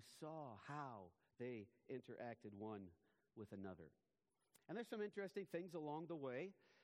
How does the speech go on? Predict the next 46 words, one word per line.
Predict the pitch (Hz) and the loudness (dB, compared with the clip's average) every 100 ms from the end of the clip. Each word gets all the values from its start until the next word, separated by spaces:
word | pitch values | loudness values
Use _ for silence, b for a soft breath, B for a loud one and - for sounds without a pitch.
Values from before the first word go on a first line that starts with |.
| B B | B B
Uh, | 135 139 143 | 0 0 2
we'll | 156 151 | -2 0
see | 190 190 | 2 2
the | 160 147 | 4 2
interplay | 185 185 175 - 165 156 | 2 0 -4 0 2 2
that | 139 | 0
takes | - 160 - - | -2 -2 -4 -2
place. | 156 180 190 | 0 2 0
And | 151 | 0
this, | 165 - | 0 0
we | 156 | 0
have | 170 175 | 0 0
to | 175 | 0
know | 160 | 2
a | 165 | 2
little | 190 | 0
bit | 175 170 | 2 0
of | 151 | 0
the | |
geography | 131 151 160 196 180 175 180 160 | 0 0 2 2 0 0 2 2
of | 175 | 2
Israel | 196 170 170 156 - B B | 0 0 2 2 0 B B
at | 156 - | 0 4
that | 160 151 - | 2 2 0
time. | 156 185 | 2 2
There | 175 | 2
was | 156 139 B B 113 104 | 0 0 B B -4 2
Galilee | 156 208 202 175 175 | 4 6 4 4 4
that | 156 160 | 4 2
was | 147 | 2
in | 151 147 | 2 4
the | |
north. | 139 165 196 190 202 - - - B B B 147 | 4 4 4 2 -2 -10 -20 -20 B B B 0
There | |
was | 147 131 104 | 2 0 0
Judea | 143 180 160 208 202 165 | 0 2 2 4 4 4
that | 160 | 2
was | 151 135 | 0 0
in | 170 | 2
the | 151 135 - | 2 -2 0
south. | 202 196 175 170 - B | 2 4 2 -2 -14 B
And | 160 170 | 0 4
they | 180 | 4
were | 165 - 226 | 2 0 -2
separated | 233 185 170 175 175 | 0 0 2 2 2
by | 147 160 165 | 2 2 2